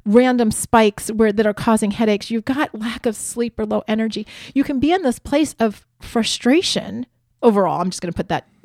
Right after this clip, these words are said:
general umbrella over there because you don't know what's going on with your levels of testosterone or progesterone or estradiol. Like, these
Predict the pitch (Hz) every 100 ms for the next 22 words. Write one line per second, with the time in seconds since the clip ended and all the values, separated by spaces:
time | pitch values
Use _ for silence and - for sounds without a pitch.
0 | 190 208 180 180 180 175 185 247 185 185
1 | - - - - _ _ - 277 320 277
2 | 285 254 320 320 302 277 - - 247 247
3 | - 247 269 233 - - 214 247 311 285
4 | - 233 233 214 214 208 202 - 208 190
5 | - - - 254 - 240 214 214 - 214
6 | 196 196 - 220 196 233 - 226 208 190
7 | 180 226 233 - 233 202 - - 285 240
8 | 220 302